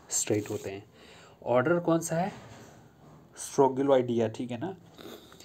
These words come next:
Stron-, अ, Strongyloidea में क्या होता है, जो, अ,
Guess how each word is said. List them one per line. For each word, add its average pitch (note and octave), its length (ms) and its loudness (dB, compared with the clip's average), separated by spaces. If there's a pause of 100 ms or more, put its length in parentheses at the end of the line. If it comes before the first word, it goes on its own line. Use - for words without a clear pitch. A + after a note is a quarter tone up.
(200)
Stron-, - 440 -2
अ, A#2+ 420 2
Strongyloidea D3 840 0
में D#3 120 -2
क्या D3 160 2
होता A#2 240 0
है, A2+ 100 2
जो, A#2 380 0 (1300)
अ, G#2 580 -10